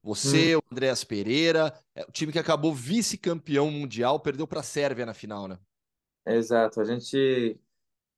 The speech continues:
Speaker 2: começou perdendo de um a zero, o Andreas empatou no segundo tempo, e na prorrogação, aos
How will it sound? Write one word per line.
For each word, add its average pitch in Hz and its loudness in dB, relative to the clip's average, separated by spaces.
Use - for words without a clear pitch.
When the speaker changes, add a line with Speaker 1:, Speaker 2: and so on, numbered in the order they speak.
Speaker 2:
começou 131 -2
perdendo 135 0
de 113 -6
um 127 -4
a 147 -6
zero, 185 -2
o 131 -2
Andreas 139 -2
empatou 135 -4
no 139 -14
segundo 131 -12
tempo, 196 -2
e 131 2
na 131 4
prorrogação, 170 0
aos 131 -4